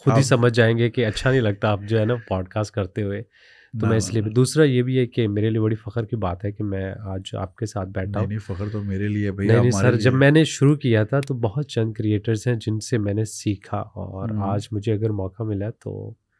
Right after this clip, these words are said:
Speaker 1: अ,
Speaker 2: आपने मुझसे ऐसा क्या सीख लिया?
Speaker 1: सर, बहुत कुछ सीखा है।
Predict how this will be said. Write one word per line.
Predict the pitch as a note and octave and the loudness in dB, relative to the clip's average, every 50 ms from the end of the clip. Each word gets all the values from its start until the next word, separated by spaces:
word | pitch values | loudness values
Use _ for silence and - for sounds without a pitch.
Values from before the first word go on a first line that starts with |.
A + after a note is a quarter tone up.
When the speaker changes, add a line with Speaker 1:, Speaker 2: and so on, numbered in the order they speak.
| _ _ _ _ _ - - A#2 | _ _ _ _ _ -18 -14 -12
Speaker 1:
अ, | A2 A2 - C3 C3 | -12 -10 -8 0 4
Speaker 2:
आपने | C3+ C#3+ D#3+ E3+ F3 | 4 4 6 4 4
मुझसे | F3 E3+ - F#3 | 2 4 4 4
ऐसा | F3+ E3+ F#3 E3+ | 4 4 4 2
क्या | F3 F3+ E3 | 2 2 2
सीख | D#3+ - C#3 B2 | 2 0 -2 -2
लिया? | C3 A#2 A2 A2 G#2+ - _ _ _ _ _ _ _ _ _ | -2 -4 -4 -6 -6 -10 _ _ _ _ _ _ _ _ _
Speaker 1:
सर, | _ - - - F3+ | _ -4 2 4 4
बहुत | D#3 C3+ C#3+ B2 C#3 D#3+ - | 4 6 4 4 4 2 0
कुछ | - - - - | -2 -6 -6 -4
सीखा | - A2+ G2+ F2+ - G#2 | -2 -2 -2 -2 -2 -4
है। | G2 G#2 - | -6 -6 -8